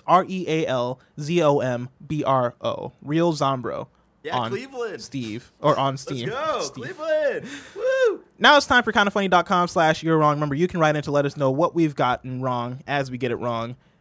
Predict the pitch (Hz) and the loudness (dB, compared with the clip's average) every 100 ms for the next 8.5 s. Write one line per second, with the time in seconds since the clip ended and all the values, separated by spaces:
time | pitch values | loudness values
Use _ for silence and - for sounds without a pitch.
0 | _ 127 127 127 113 - - - - - | _ -16 -8 -6 -6 -10 -16 -16 -16 -10
1 | 160 135 131 131 _ 135 - 139 127 - | -6 -6 -8 -12 _ -14 -12 -16 -16 -18
2 | - - - - _ _ _ _ - - | -20 -16 -16 -16 _ _ _ _ -20 -20
3 | - - - - _ 151 156 165 160 160 | -20 -18 -16 -16 _ 0 2 2 0 0
4 | 165 160 160 151 151 - 151 147 147 139 | 2 4 4 2 -2 -2 -6 -2 0 0
5 | 139 - 202 202 190 170 180 170 170 170 | 0 -2 0 0 0 -4 -4 -2 -4 -6
6 | 170 147 151 147 147 147 147 147 139 147 | -6 0 0 0 -4 -4 -6 -6 -6 -6
7 | 143 143 143 139 - _ _ _ - 170 | -8 -6 -4 -4 -8 _ _ _ -8 -6
8 | 156 143 170 190 190 | -4 -2 0 0 -4